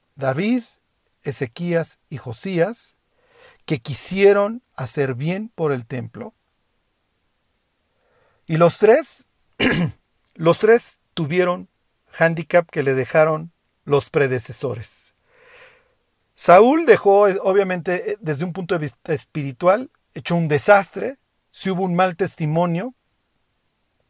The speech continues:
en Israel fue el de Saúl, pero eso no impidió que David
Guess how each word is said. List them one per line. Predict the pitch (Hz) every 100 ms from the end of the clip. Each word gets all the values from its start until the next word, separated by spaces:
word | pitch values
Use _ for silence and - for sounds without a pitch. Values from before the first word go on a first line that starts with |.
| _ _ -
en | 131
Israel | 160 131 147 156
fue | 160 165
el |
de | 143
Saúl, | 131 127 143 294 330 _ _ _ _ _ _ _ _ _ _ _ _
pero | 170
eso | 208
no | 196
impidió | 190 185 175 180
que | 180
David | 156 156